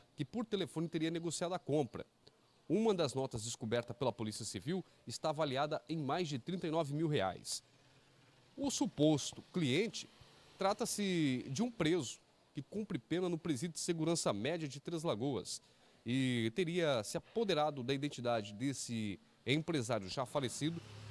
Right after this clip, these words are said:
para fazer a compra. Após comprar esses nutrientes animais, o, a quadrilha fretou um caminhão e trouxeram o produto para Três Lagoas. Durante as investigações,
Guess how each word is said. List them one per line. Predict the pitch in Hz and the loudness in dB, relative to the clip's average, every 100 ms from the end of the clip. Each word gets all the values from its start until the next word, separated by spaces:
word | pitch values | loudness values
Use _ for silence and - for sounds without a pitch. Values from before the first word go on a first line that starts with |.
| - | 0
para | 160 160 | 2 2
fazer | - 147 160 | 2 2 4
a | 156 | 4
compra. | 139 139 104 - - - - - - - - - - - | 4 4 2 -6 -10 -20 -20 -20 -20 -20 -20 -20 -12 -4
Após | 101 139 156 156 - | -2 2 2 2 0
comprar | 156 120 135 135 | -2 2 2 2
esses | 123 - 120 113 101 85 - | -2 -2 0 0 -2 -4 -2
nutrientes | 135 180 143 147 - 123 | 0 2 2 0 -2 -4
animais, | 127 120 135 165 - _ _ _ _ - | -2 0 0 -2 -8 _ _ _ _ -8
o, | 127 131 127 123 - | -2 0 2 2 0
a | |
quadrilha | 127 - 143 104 143 202 117 - - _ _ _ - _ _ - | -4 -2 -2 0 -2 -2 -2 -4 -16 _ _ _ -20 _ _ -4
fretou | 185 - 170 | -2 0 0
um | 131 | 0
caminhão | 139 131 156 208 _ _ - | 0 2 0 -2 _ _ -10
e | |
trouxeram | 147 196 - 156 165 | 0 0 2 0 0
o | |
produto | - 135 165 - | -2 -2 -2 -2
para | 180 165 | 0 0
Três | 165 165 | 0 2
Lagoas. | 185 117 135 92 - - - - - - | 4 4 4 2 -2 -8 -10 -20 -18 -4
Durante | 107 147 147 | 2 4 2
as | 123 | 0
investigações, | 131 113 - 104 92 147 170 175 - | 2 0 0 -2 0 2 4 4 0